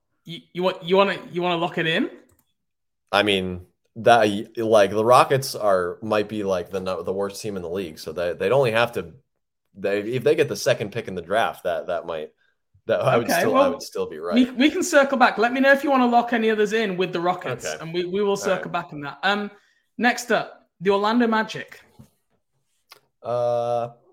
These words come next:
Speaker 1: Eesh.
Speaker 2: yeah, probably. Yeah. Yeah.
Speaker 1: Oh, I, I like Orlando. I've watched a few Orlando games. They're playing
Speaker 2: They're,
Speaker 1: really hard
Speaker 2: yeah.
Speaker 1: this year. Like,
Speaker 2: Yeah, they are.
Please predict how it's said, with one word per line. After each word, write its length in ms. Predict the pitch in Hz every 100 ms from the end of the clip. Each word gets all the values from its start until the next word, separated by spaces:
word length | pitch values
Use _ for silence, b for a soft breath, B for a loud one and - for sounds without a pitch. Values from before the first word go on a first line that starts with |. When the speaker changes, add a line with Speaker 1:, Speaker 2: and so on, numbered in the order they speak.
| _ _ _ _ _ _ -
Speaker 1:
Eesh. 100 | 311
Speaker 2:
yeah, 220 | 165 156 143 -
probably. 420 | 95 87 87 127
Yeah. 220 | 127 120 - _ _ _ _
Yeah. 100 | 190 220
Speaker 1:
Oh, 460 | 247 254 233 208
I, 140 | - 233 -
I 180 | 175 226
like 300 | 294 285 339
Orlando. 320 | 285 240 202
I've 380 | 180 233 269 175
watched 240 | 202 208 190
a 40 |
few 180 | 180 196
Orlando 280 | 170 160 151
games. 280 | 147 143
They're 100 | 180
playing 180 | 302 294
Speaker 2:
They're, 160 | 139 143
Speaker 1:
really 180 | 185 175
hard 220 | 165 170
Speaker 2:
yeah. 40 |
Speaker 1:
this 160 | 165 -
year. 260 | 147 143 - b b b
Like, 200 | 170 170
Speaker 2:
Yeah, 140 | 123
they 60 | 135
are. 260 | 113 87